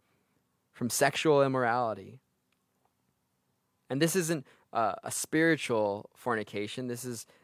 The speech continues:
a literal one. He, re-, referring to in their times how they had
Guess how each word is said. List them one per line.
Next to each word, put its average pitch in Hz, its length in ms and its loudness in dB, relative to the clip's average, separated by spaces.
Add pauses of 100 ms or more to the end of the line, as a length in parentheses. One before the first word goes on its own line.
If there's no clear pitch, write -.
(140)
a 113 140 -6
literal 139 500 6
one. 98 240 -10
He, 107 160 -14 (560)
re-, 131 260 -4
referring 160 560 2
to 151 140 0
in 127 160 2
their 147 220 4
times 127 460 -6
how 127 120 -2
they 123 160 -2
had 131 300 -2